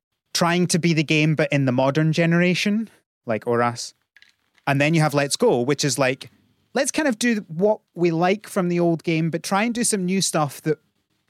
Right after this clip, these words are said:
you know, isn't just doing the same as what we did in the previous game in this generation. And I really like that.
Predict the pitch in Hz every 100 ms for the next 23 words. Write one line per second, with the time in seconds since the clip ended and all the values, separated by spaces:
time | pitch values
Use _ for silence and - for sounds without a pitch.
0 | _ 151 139 135 175 180 156 170 165 -
1 | 165 151 143 139 120 147 - 151 139 143
2 | 131 135 127 131 127 127 123 120 _ -
3 | 139 127 127 - 127 127 123 - 127 120
4 | 120 139 107 101 156 - _ _ _ _
5 | - 147 165 165 160 165 151 113 98